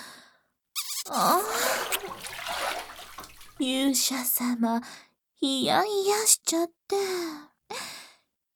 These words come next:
今日も失敗したらどうするんですか？奥様に失望されちゃいますよ。嫌われちゃうかもなんですよ。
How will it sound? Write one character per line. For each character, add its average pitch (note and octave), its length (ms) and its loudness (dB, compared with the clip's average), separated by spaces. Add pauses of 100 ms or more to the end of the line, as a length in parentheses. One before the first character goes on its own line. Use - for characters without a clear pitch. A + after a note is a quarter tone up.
(140)
今 A#3 280 6
日 G#3 60 4
も F3+ 160 2
失 - 200 2 (180)
敗 C4 300 2
し - 100 2
た E4 180 4
ら C4+ 180 4
ど A#3 300 8
う - 40 4
す B4+ 180 6
る G#4 140 4
ん E4+ 80 2
で C#4+ 160 6
す - 140 2
か？ - 160 -10 (1700)
奥 G#3+ 340 4
様 G3 460 2
に F#3+ 320 0
失 - 360 2
望 A3 240 4
さ D#4 180 2
れ D#4+ 140 2
ち E4+ 140 4
ゃ F4 80 6
い F4+ 100 2
ま F#4+ 140 0
す F#4 200 2
よ。 D4 220 0 (1300)
嫌 C4 340 6
わ D4+ 120 6
れ E4 140 6
ち E4+ 140 0
ゃ F#4+ 120 6
う G#4+ 60 2
か A4+ 160 0
も G4+ 160 4
な D#4 220 4
ん D4 80 2
で C#4+ 120 2
す - 180 -2
よ。 C4+ 200 -2